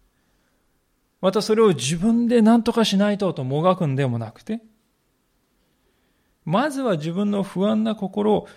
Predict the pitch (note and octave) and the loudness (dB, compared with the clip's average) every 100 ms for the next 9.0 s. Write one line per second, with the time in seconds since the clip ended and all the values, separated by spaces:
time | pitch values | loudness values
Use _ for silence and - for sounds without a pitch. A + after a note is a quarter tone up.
0 | _ - - F#3+ F#3+ F#3+ F#3 F3+ F3+ - | _ -10 -6 -6 -4 -6 -4 -10 -12 -10
1 | G3+ G3 D3+ - _ _ - - F#3+ A3 | -4 -2 -4 -6 _ _ -20 -8 -6 -6
2 | B3 A3 A3+ G#3+ D3+ A#2+ D#3+ C3 C#3+ F#3 | -6 -12 -10 -8 -6 -8 -8 -6 -4 0
3 | F3 D#3+ F#3+ C#3 A#2 _ _ _ - F3 | 0 0 0 0 -2 _ _ _ -10 -10
4 | - B3+ C4+ C#4 D#4 A#3 - B2 A2+ A#2+ | -8 -10 -8 -8 -6 -6 -6 -6 -6 -10
5 | F3+ - F#3 - _ _ _ _ _ _ | -18 -20 -20 -20 _ _ _ _ _ _
6 | _ _ _ _ _ _ _ _ _ - | _ _ _ _ _ _ _ _ _ -12
7 | G3 B3+ C4 C4 - B3 A#3+ F3+ A#2+ A#2 | -6 -6 -4 -6 -6 -6 -6 -6 -8 -8
8 | C#3+ F3+ G3+ G#3+ A3 E3 - - _ _ | -8 -8 -8 -6 -8 -10 -14 -20 _ _